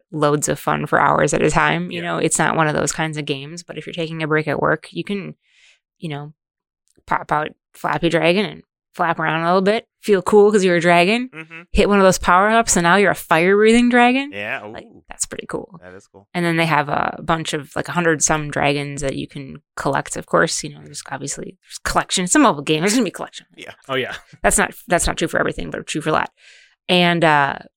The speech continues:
Speaker 1: each of the dragons that you can hatch has slightly different, like, slightly different movement.
Speaker 2: You say slightly different?
Speaker 1: Well, some of them are really different.
Speaker 2: Uh-huh.
Speaker 1: 'Cause, like,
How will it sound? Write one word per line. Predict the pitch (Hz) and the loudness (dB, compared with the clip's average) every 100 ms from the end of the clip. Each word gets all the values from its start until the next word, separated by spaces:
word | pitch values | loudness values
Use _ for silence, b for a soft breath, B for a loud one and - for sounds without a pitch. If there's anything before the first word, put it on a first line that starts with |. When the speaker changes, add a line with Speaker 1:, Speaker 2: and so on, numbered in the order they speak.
| _ _ _ _ | _ _ _ _
Speaker 1:
each | 208 202 | -4 0
of | |
the | 175 | 0
dragons | 170 170 170 175 | 2 4 4 0
that | - | -2
you | 147 | -4
can | |
hatch | 151 202 175 - - - - | 0 0 0 -4 -10 -10 -10
has | 175 156 - | -6 0 2
slightly | - 156 147 151 | 2 -2 -4 -8
different, | 143 143 147 139 143 _ _ _ _ _ _ | -8 -12 -14 -16 -20 _ _ _ _ _ _
like, | - - | -14 -4
slightly | - 165 151 165 | -2 0 -2 -4
different | 147 151 156 143 | -6 -8 -12 -12
movement. | 147 165 208 269 _ _ | -14 -10 -10 -12 _ _
Speaker 2:
You | 110 | -18
say | 110 98 | -16 -18
slightly | - - 104 104 - 143 | -18 -16 -12 -14 -14 -18
different? | 143 - 190 _ _ _ _ - | -20 -20 -20 _ _ _ _ -2
Speaker 1:
Well, | 196 202 | 2 4
some | 196 254 311 | 6 6 4
of | 285 | 4
them | 208 185 | 4 4
are | 170 | 4
really | 151 175 175 156 | 4 6 6 4
different. | - - 160 151 | -2 -8 -10 -12
Speaker 2:
Uh-huh. | 117 107 90 _ | -12 -12 -14 _
Speaker 1:
'Cause, | 180 | -4
like, | 170 185 175 | 2 2 2